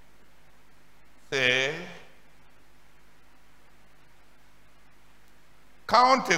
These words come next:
cou-, euh, quand, quand tu as mangé, est-ce qu'on voit la nourriture en toi? Tu as de l'énergie pour travailler. Tu as les forces pour vaquer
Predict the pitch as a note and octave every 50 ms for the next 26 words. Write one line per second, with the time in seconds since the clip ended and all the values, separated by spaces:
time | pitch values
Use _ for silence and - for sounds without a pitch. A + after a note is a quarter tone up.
0 | - - - F#3+ G3 - D3+ D#3 D#3 - - - G#3+ A3+ A3+ G#3 - G#2 - -
1 | F#3+ G#3 G#3+ E3+ G#3+ G3 F#3 E3+ D3 C3+ B2+ A#2+ A#2+ A#2 - C#3+ B2+ A2+ - -
2 | - - - E3+ E3+ D#3 - F#3+ G#3+ A3+ G#3+ E3+ F3+ F3+ F3 E3 D3 C#3 C3 C3
3 | B2+ B2 A#2+ A#2+ A#2+ - - C#3+ C#3+ C3+ C3 A#2 - - - - - - - -
4 | - - - G2+ G2 G2 F#2+ - G2+ G#2+ F#2+ E2 D2+ - - - - - - -
5 | - - - - - - - - - E3 D3+ C#3+ A#2+ A#2+ G#2+ G#2+ G#2+ G#2 G#2+ G#2+
6 | G#2 G#2 G#2 G#2 G2+ - - C#3+ C#3 A#2 - - - A2 A2 - - D2 C#2 C2
7 | C2 C2 C2 C2 C2+ C2+ C2+ - - - - - - - - - - - - -
8 | - - - - - - - - - - - - - - - - - - - -
9 | - - - - - - - - - - - - - - - - - - - -
10 | - - - - - - - - - - - D#3+ D#3 D3+ C#3+ C3 C3 B2+ - -
11 | - E3 E3+ E3 D#3+ D3 C3+ A#2+ A2 - - - - - - - - - - -
12 | - - - - - - - - D3+ C#3 G#2+ F2+ G#2 G2+ G2+ - - - A#2+ A#2
13 | A2+ A2+ A2+ A#2